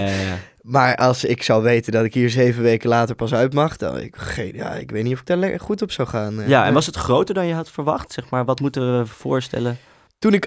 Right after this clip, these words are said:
Speaker 2: aankwam rijden en ik zag die, eh, die onderzeeër liggen, dacht ik echt, "Zo, dit is echt huge." Ik had het niet zo groot verwacht, maar toen
Speaker 1: Ja.
Speaker 2: ik binnen was, was het juist weer het tegenovergestelde.
Speaker 1: Ah, dus het is
Speaker 2: Ja,
Speaker 1: een soort
Speaker 2: super smalle gangetje, dat ik dacht van, "Huh, maar dit is echt, het is ook,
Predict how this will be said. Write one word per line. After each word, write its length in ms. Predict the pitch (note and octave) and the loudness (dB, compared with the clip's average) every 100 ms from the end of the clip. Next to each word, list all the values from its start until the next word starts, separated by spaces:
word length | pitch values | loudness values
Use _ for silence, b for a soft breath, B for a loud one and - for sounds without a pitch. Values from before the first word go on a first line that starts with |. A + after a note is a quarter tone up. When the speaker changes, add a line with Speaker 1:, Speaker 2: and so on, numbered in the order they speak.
| _ | _
Speaker 2:
aankwam 400 | - A3+ A3+ A3 | 2 2 4 4
rijden 240 | G3+ G3+ G3 | 6 6 6
en 80 | |
ik 100 | F3 | 0
zag 280 | - G3 F3+ | 4 2 4
die, 260 | F3 E3 D#3+ | 2 6 6
eh, 340 | D#3 D3+ D3 C#3+ | 6 6 6 4
die 120 | B2+ | 4
onderzeeër 400 | D3+ C3+ D3 B2+ | 2 4 4 6
liggen, 240 | D3 - | 4 4
dacht 180 | C#3+ C3+ | 0 0
ik 60 | - | -2
echt, 260 | B2+ - - - | -2 -4 -16 -2
"Zo, 300 | - B2+ A2+ | 2 4 2
dit 100 | A#2+ | -4
is 120 | - | 0
echt 200 | C#3 - | 0 2
huge." 400 | D#3 F3+ - - - | 2 2 0 -10 -10
Ik 100 | - | 0
had 100 | C3 | 2
het 100 | C#3 | 4
niet 160 | D3+ | 0
zo 200 | - D#3+ | 4 4
groot 260 | F3 F#3 F#3 | 6 2 4
verwacht, 240 | F#3 G3+ | 0 2
maar 100 | D#3+ | 2
toen 100 | D3 | 4
Speaker 1:
Ja. 120 | A#2+ A2+ | 6 6
Speaker 2:
ik 60 | |
binnen 240 | E3+ G#3 D#3+ | 6 6 6
was, 260 | C3 F3+ | 4 4
was 180 | C#3+ C#3+ | 2 2
het 100 | C#3+ | 4
juist 220 | D3+ D3 | 4 4
weer 120 | D3 | 2
het 80 | C#3 | 2
tegenovergestelde. 880 | D3+ C#3+ D#3 E3+ D3 - - B2+ B2 | 2 2 4 4 2 0 4 4 6
Speaker 1:
Ah, 320 | D#3 D#3+ C3 | 6 8 6
dus 120 | A2 | 4
het 80 | A2 | 2
is 60 | E3 | 6
Speaker 2:
Ja, 120 | G3 | 6
Speaker 1:
een 60 | E3+ | 4
soort 100 | - | 4
Speaker 2:
super 300 | A#3 F3+ F3+ | 2 4 2
smalle 460 | - F3+ G3 F#3 | 2 0 4 6
gangetje, 500 | D#3 - G3+ G3 F3+ | 4 4 4 4 2
dat 100 | E3 | 0
ik 60 | D#3+ | 2
dacht 180 | D#3+ D3+ | 2 2
van, 120 | D3 | 2
"Huh, 160 | C#3+ F#3 | 4 4
maar 320 | D#3+ C#3 C#3 | 4 4 4
dit 100 | C3+ | -2
is 80 | - | -2
echt, 240 | D#3 - | -2 -2
het 120 | - | -2
is 120 | D#3 C#3+ | 0 0
ook, 280 | C3+ - | -4 -16